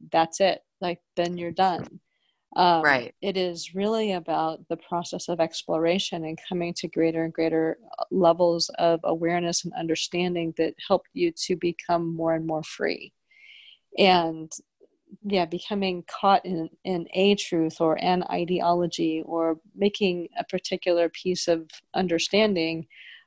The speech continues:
Speaker 1: reality and relating to that as reality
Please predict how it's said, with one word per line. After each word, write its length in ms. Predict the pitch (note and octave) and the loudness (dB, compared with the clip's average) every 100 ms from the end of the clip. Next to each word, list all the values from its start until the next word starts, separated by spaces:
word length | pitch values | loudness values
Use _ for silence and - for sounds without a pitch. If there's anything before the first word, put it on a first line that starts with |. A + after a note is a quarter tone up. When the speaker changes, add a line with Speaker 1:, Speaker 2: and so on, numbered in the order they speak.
| - | 2
Speaker 1:
reality 800 | E3+ E3 D4 A3+ - F3+ F3+ G3+ - | 6 6 6 2 -4 -6 -6 -8 -6
and 220 | F#3 E3+ | -4 -2
relating 380 | E3 F3+ A#3 F#3 | 2 2 2 0
to 120 | F3 | 0
that 240 | E3 D#3+ - | 2 2 2
as 280 | G3+ C4+ C#4+ | 2 4 2
reality 880 | F#3+ D#3+ D#3 D#3 D#3 D#3+ E3 F3 | 0 0 0 -2 -4 -6 -6 -4